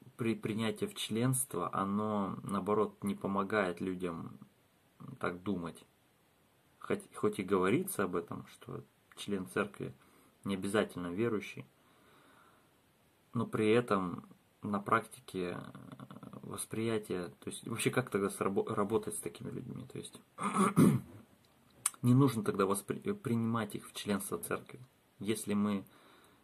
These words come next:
видим, что этот человек какой-то странный, и когда, э, как, к-, один из членов церкви подходит к пастору и говорит,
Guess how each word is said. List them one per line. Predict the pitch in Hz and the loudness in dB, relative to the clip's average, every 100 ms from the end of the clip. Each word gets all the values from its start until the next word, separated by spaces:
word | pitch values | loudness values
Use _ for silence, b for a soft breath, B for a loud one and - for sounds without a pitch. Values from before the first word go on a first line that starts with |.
| B | B
видим, | 101 107 101 101 | -4 -2 0 0
что | - 98 | -2 -4
этот | 98 | -4
человек | - 107 98 98 | 2 4 4 2
какой-то | 90 - 98 | -4 -4 -4
странный, | 101 - 107 120 131 98 92 - _ _ - _ _ _ - | -4 0 2 4 2 0 -4 -10 _ _ -20 _ _ _ -8
и | |
когда, | 101 104 101 95 65 - | -2 4 4 4 0 -6
э, | - - - 113 - | -10 -10 -12 -14 -8
как, | - - - - - 131 | -4 -4 -6 -16 -12 -12
к-, | - - - - | -12 -14 -16 -8
один | 113 107 110 110 | -4 -2 0 0
из | |
членов | - - 117 104 104 | -2 0 2 2 2
церкви | 107 - 107 | 0 0 -4
подходит | 107 - 110 101 - _ _ - | -4 0 2 2 0 _ _ -14
к | - | -6
пастору | - 110 - 101 101 | 2 2 2 -4 -2
и | |
говорит, | 101 101 104 | 0 0 0